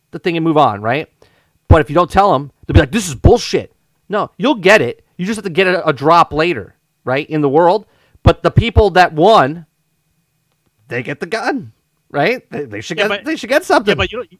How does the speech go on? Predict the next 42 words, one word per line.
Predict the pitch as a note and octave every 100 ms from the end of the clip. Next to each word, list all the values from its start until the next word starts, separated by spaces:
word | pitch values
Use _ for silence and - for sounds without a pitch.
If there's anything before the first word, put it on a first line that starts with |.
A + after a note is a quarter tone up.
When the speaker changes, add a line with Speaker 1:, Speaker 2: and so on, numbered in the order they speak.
| -
Speaker 2:
you | F#3+
don't | F#3
have | G3+
to | F#3+ D#3
see | E3
the, | E3
the | C3 C#3
idea | C#3 G3 G3+
though | D3+ C3+ B2
is | A#2+ A2+ -
Speaker 1:
You | C3+
don't | C3
have | C3+
to |
Speaker 2:
you | B2+
Speaker 1:
get |
Speaker 2:
have | G#2+
to |
Speaker 1:
everything. | - B2
Speaker 2:
stop | C#3
the | -
sandbagging, | - D#3+ D3 C#3+ A2 A2 G#2+ G2 _ _
right? | A#2+ B2+
You | B2
stop | - D3 -
the | B2
sandbagging. | - B2+ A2+ G#2+ G2+ A2
So | -
how | A#2 E3
you | G3+
stop | - F3+ -
the | D3
sandbagging | - E3 E3+ B2+ A#2 A#2 A2+ A2+
is | A#2+ A#2 A2+ G#2
that | A#2 A2 - _ _ _ A#2
you | C#3+ G#3
personally | - F3+ E3+ F#3 D3+ A2 G#2 G#2+ _ _ -
can | C#3+
only | C#3 E3 E3+
contribute | - D3+ - E3 C3 A#2+
so | - D#3 D#3
much | C#3+ C3+ - -